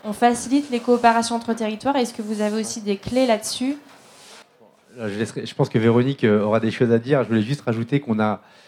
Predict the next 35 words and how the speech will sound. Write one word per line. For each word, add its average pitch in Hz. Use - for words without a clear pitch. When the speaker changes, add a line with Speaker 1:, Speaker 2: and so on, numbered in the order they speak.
Speaker 2:
enfin, 98
si -
on 107
part 113
de 110
Defferre 113
et 110
quatre-vingt-quatre, 113
les 107
lois 113
de 117
décentralisation, 117
on 117
a 107
quand 120
même 117
un 104
chef 123
de 123
fila 127
porté 127
par 117
la 113
région 117
pour 120
porter 110
les 110
enjeux 110
de 131
transition 110
écologique. 113
Ils 110
ont 110
quand 127
même 123